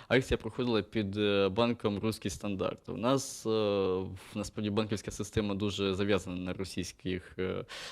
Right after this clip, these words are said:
банках. Це і «Руський стандарт», Сбербанк Росії, це і В Т Б, тобто дуже багато з російським капіталом. Чи не плануєте якісь акції чи протидію, власне, в цьому напрямку ще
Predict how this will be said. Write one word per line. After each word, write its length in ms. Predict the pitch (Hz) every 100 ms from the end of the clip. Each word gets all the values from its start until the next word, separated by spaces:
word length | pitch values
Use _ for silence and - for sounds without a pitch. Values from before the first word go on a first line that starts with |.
| -
банках. 440 | 104 117 143 123 92
Це 180 | - 92
і 140 | 90
«Руський 320 | 90 101 -
стандарт», 520 | - - - 135 131
Сбербанк 500 | - 98 95 98 98
Росії, 600 | 104 92 - 135 131 117
це 300 | 95 - -
і 80 | 92
В 140 | 87 95
Т 160 | -
Б, 300 | 104 135 139
тобто 240 | 104 - 95
дуже 200 | 107 101
багато 460 | 107 107 107 98
з 100 | 92
російським 340 | 98 107 - 95
капіталом. 520 | 92 - 98 90 87 - - - -
Чи 160 | -
не 100 | 110
плануєте 440 | 107 127 151 143 120
якісь 380 | - 110 -
акції 480 | - 120 120 - 104
чи 120 | -
протидію, 600 | - 110 - 104 113 113
власне, 680 | 101 104 98 - 101 98 95
в 240 | 92 - -
цьому 260 | 117 107
напрямку 500 | 95 90 92 90 101
ще 180 | 98 92